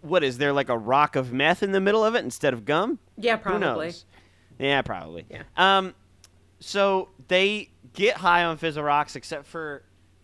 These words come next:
Speaker 1: Alice, who's pregnant and doesn't wanna get high while she's pregnant. Um, and she gets morning sickness at night.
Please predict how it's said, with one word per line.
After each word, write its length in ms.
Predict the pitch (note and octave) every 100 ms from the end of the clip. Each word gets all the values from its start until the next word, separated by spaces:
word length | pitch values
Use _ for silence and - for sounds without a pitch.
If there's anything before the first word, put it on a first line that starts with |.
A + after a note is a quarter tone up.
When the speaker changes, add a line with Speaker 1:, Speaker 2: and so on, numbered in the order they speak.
| _ -
Speaker 1:
Alice, 520 | C#3+ B2 B2 - -
who's 160 | B2+ B2
pregnant 440 | - C#3 B2 B2+
and 80 | A2+
doesn't 200 | A#2+ A#2
wanna 140 | A2+
get 240 | G#2 A#2 - -
high 360 | A2 A2 A2+
while 120 | A2
she's 180 | G#2+ G#2
pregnant. 400 | - A2+ G2+ A#2+ - _ _ _ _ _ _ _
Um, 380 | D3 D3 C#3+ C#3 - _ _ _ _ _ -
and 520 | D#3+ E3 D#3+ C#3+ - -
she 180 | - F#3
gets 200 | G3+ F#3
morning 300 | G3 G#3 F#3
sickness 340 | G3+ E3+ F3
at 100 | -
night. 360 | E3 D#3+ D#3+